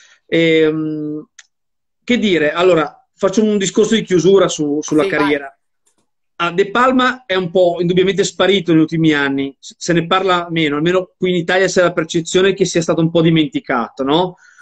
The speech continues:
Speaker 1: Negli
Speaker 2: Faccio
Speaker 1: ultimi
Speaker 2: una domanda provocatoria, è passato di moda?
Speaker 1: Sì, sì, è, se, eh, diciamo di sì, perché Lynch non fa mai film, ma se ne parla continuamente, ci fate caso?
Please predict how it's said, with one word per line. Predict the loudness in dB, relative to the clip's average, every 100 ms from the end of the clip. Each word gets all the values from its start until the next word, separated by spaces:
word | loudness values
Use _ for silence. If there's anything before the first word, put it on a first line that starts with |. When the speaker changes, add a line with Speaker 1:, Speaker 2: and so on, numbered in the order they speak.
| -20 _
Speaker 1:
Negli | 0 2
Speaker 2:
Faccio | 2
Speaker 1:
ultimi | 0 0
Speaker 2:
una | 0
domanda | -2 -8 -10 -12 -14 -14 -14
provocatoria, | -18 -16 -16 -16 -18 -18
è | -20
passato | -20 -20 -20 -18
di | -20
moda? | -20 -20 -20 -20 -18 -20 -20 _ _ _ _ -14
Speaker 1:
Sì, | -4 -2 -2 -6 _ _ _ _ _
sì, | -4 -2 -2
è, | -4 -6 _ -16
se, | -4 -2 0 2 2
eh, |
diciamo | 0 -2 0 0
di | -2
sì, | -2 -2 -2
perché | -4 -2 -4 -4 _ _ _ -4
Lynch | 2 2 2 0 0
non | 0 0
fa | 0
mai | 0 -2
film, | 0 -2 0 -4 -6 -6
ma | -2
se | 0
ne | 0
parla | 0 -2 0
continuamente, | -2 -2 0 0 -2 -4 -8
ci | -6
fate | -4 -4
caso? | -4 -6 -4 -8